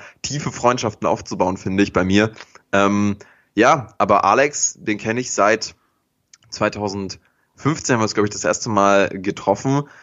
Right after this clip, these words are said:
damals bei N E W, da war er Special Guest Referee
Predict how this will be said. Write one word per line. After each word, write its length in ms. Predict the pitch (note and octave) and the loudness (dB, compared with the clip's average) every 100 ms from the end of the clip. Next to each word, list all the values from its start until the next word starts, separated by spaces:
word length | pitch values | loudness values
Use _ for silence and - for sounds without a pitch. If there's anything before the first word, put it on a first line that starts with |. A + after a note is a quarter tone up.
| - _ _ - | -20 _ _ -2
damals 320 | G2 G#2 G2 | 0 2 0
bei 100 | G#2+ | 0
N 240 | G2 A2 A#2 | 2 2 2
E 220 | A2 F#2 | 2 2
W, 360 | G2+ C3 F#3+ | 2 2 0
da 200 | E3 G#2 | 0 0
war 160 | G2+ G#2 | 0 0
er 280 | G2 G2 F#2+ | 2 2 2
Special 340 | - A#2+ - - | 0 -2 0 0
Guest 320 | B2 C3+ - | 0 -2 0
Referee 520 | B2 - A2 C3 C#3 | 0 2 2 2 0